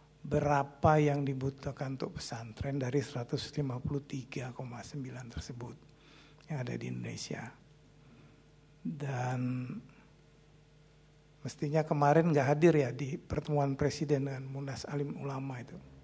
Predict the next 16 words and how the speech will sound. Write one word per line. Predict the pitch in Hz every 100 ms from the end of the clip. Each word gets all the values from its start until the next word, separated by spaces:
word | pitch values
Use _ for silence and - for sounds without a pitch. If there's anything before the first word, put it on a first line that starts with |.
| - - - - - - -
Mestinya | - - 143 147
kan | 165 151
bisa | 143
disampaikan | 147 139 143 135 147 147 143
juga | 151 143 -
kepada | 123 131 127
beliau | 123 127 120
kemarin | 113 - 117 120 117
pada | - 117
saat | - 123 175
itu. | 123 98 - - - - - - -
Dan | - 131 131 127
Konbes | 135 131 131 127 120
N | - 123 -
U | 127
itu. | 117 -